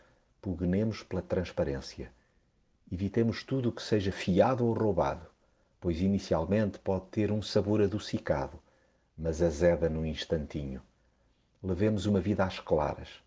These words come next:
sem fingir a ausência de defeitos. Quem pode dizer que tem a consciência tranquila e que está limpo de qualquer pecado? É bom não esquecer que Deus detesta a falsidade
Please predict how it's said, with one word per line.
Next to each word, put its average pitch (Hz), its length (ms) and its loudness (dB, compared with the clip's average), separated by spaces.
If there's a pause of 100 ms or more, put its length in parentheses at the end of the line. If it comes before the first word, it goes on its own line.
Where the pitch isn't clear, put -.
(280)
sem 104 320 0
fingir 101 520 0
a 98 60 2
ausência 85 640 0
de 80 140 0
defeitos. - 680 -4 (580)
Quem 143 200 -8
pode 78 360 0
dizer 73 540 -2
que - 140 -18
tem 80 200 -2
a 73 60 -6
consciência - 580 -2
tranquila 76 720 -2 (400)
e - 80 -6
que - 120 -8
está 92 200 2
limpo 92 360 2
de 92 60 0
qualquer 90 400 2
pecado? 78 520 -2 (920)
É 92 100 0
bom 90 240 2
não 104 160 -2
esquecer - 640 -4 (480)
que - 80 -14
Deus 85 280 0
detesta - 480 -4
a - 20 -10
falsidade 76 720 -4